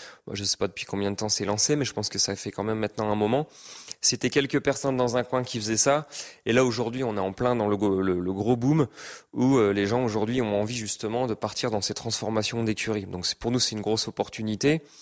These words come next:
puisqu'on a moins à convaincre les gens. Euh, on a simplement à leur donner le numéro de téléphone du client qu'on vient de finir. Ils s'appellent entre eux et ils disent : « Oui, euh, c'est bon, c'est top, ça marche bien, j'ai gagné du temps, mes chevaux sont bien, ça se passe bien. » Enlever un petit peu les doutes et, et les craintes.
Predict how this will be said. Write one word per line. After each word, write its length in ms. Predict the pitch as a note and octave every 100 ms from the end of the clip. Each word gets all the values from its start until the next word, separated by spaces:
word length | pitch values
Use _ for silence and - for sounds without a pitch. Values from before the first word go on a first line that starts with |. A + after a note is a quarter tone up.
| - - -
puisqu'on 320 | - - G#2
a 60 | F#2+
moins 280 | A2+ A#2+
à 40 | A2
convaincre 580 | - A2 A#2 A#2 A#2 G#2+
les 100 | G#2
gens. 240 | B2+ C#3 - _ _ _
Euh, 120 | - E2
on 80 | G2+
a 60 |
simplement 500 | G2 G#2+ A2 A2 A#2
à 40 | G#2+
leur 120 | G2
donner 220 | G#2 A2
le 60 | A2
numéro 240 | G2+ G2+
de 40 |
téléphone 340 | - G#2 - A2+
du 120 | G2+
client 360 | - G#2+ G#2+ G#2+
qu'on 140 | G2+
vient 160 | G2 G#2
de 60 |
finir. 400 | - A2+ C3 C3+ - - -
Ils 100 | -
s'appellent 340 | - A2+ - A2
entre 280 | G#2 - C3+
eux 180 | C#3+
et 60 | A#2+
ils 60 | G#2
disent : « 160 | F#2+
Oui, 180 | A2 A2
euh, 160 | F2+ F2
c'est 160 | -
bon, 260 | F#2+ A#2 B2
c'est 180 | - F#2+
top, 200 | G2 -
ça 140 | G#2
marche 200 | G2 F#2+
bien, 300 | A2 A#2+ A#2+
j'ai 140 | F#2+ G2
gagné 240 | G2+ G2
du 180 | F#2 F#2
temps, 180 | A2+ A#2
mes 100 | G#2+
chevaux 180 | -
sont 240 | G2 G#2 G2+
bien, 400 | G2+ A2+ B2 A2+
ça 120 | G2
se 120 | -
passe 180 | G2 F#2+
bien. » 220 | A2 B2+ - - - - _ _
Enlever 280 | A2 A2 A2
un 80 | A2+
petit 160 | G#2+ -
peu 140 | A#2
les 160 | A2 G#2
doutes 240 | A#2+ -
et, 240 | G2+ F#2+ -
et 120 | G#2
les 100 | G2+
craintes. 380 | - C#3+ D3